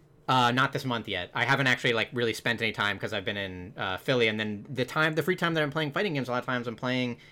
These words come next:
Uniclear, which I'm really loving. Um, uh, Rev is getting rollback, and I do wanna play Re-, uh, uh, Guilty Gear Xrd Rev two, um, mostly because, uh,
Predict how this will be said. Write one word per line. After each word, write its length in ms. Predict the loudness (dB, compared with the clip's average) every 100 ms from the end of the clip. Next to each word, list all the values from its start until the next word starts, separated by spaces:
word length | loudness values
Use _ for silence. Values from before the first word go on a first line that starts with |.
| -2
Uniclear, 560 | 0 0 -2 -8 -8 -10
which 200 | -4 -2
I'm 160 | -2
really 180 | -4 -4
loving. 480 | -4 -4 -4 -8 -6
Um, 380 | -4 -4 -6 -12 -20 -20 -4
uh, 240 | -2 0
Rev 240 | 2 4 4
is 140 | 2
getting 300 | 2 2 2
rollback, 460 | 2 2 2 0 0
and 120 | 0
I 60 | 0
do 260 | 2 0
wanna 200 | 2 0
play 520 | 0 0 2 2 2 -2 -20 -14 -2
Re-, 220 | 2 2
uh, 480 | 2 2 2 2 -2
uh, 160 | 0 0
Guilty 280 | 0 -2 -2
Gear 440 | 2 4 4 0 -2
Xrd 460 | -6 -2 -2 -2
Rev 420 | -2 -2 -2 -6
two, 520 | -10 -4 -2 -2 -4 -10 -18 -12 -2
um, 280 | -2 0
mostly 320 | 2 2 2 -2
because, 720 | -2 0 2 4 2 -2 -8 -18 -20 -6
uh, 400 | 0 2 2 0